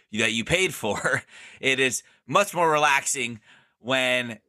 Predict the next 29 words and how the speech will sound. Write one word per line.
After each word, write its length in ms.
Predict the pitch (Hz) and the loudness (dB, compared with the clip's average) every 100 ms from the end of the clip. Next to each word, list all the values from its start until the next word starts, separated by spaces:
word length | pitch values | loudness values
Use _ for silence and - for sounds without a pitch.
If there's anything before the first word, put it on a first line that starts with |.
| - | -2
they're 260 | 131 131 | 2 4
like, 360 | 123 117 113 - | 2 0 -2 -2
"I 140 | 139 185 | 2 4
don't 160 | 190 | 2
like 260 | 151 180 - | 0 0 -2
this," 340 | 113 - - | -8 -6 -6
or, 140 | 110 110 | 0 2
"I'm 200 | 165 165 | 2 0
full," 680 | - 160 160 113 101 104 - _ _ - | -2 2 2 2 -4 -6 -10 _ _ -4
and 200 | 117 110 | -2 0
you 80 | |
didn't 240 | 110 110 101 | -2 -4 -2
pay 180 | 113 107 | -2 0
for 220 | 104 95 | -2 -4
it. 200 | 76 - | -4 -6
So 340 | - 110 98 - _ _ _ - | -2 0 0 -6 _ _ _ 0
it 200 | 139 - _ 147 | 0 -2 _ 0
was 320 | 143 123 - - | 2 2 -4 -10
jammed 560 | 120 131 147 147 127 - | -2 2 2 2 -4 -10
tonight, 600 | 135 117 101 104 113 - - | -6 -2 0 0 -4 -12 -10
unfortunately. 640 | 107 110 110 - 107 101 107 | -8 -4 -6 -4 -4 -2 -2
And 80 | |
so 100 | 110 | -2
I 60 | 104 | -2
think 240 | 120 110 | -2 -6
the 120 | - 104 | -6 -6
secret 460 | - 120 123 117 | -6 -6 -4 -4
is 160 | 107 101 | -4 -4
out. 340 | 92 95 90 | 0 2 0